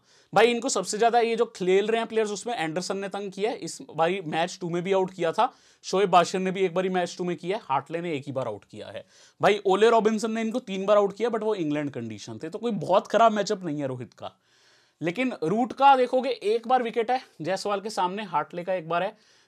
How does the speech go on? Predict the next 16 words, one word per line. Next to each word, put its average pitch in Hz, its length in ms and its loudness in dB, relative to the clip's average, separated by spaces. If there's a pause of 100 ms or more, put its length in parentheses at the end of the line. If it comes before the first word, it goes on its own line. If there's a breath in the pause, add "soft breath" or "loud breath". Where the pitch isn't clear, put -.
(160)
एंडरसन 240 440 2
ने 247 120 -2
भाई 247 180 4
टेस्ट 208 540 -4
मैच 233 260 -6
नंबर 220 200 2
टू 226 220 -2
में, 156 200 -4 (280)
जिसमें 156 300 -10
दोहरा 170 200 2
शतक 190 220 -4
भी 196 120 -6
मारा 185 240 0
था 202 80 -2
जायसवाल 170 380 -4
ने, 233 160 -4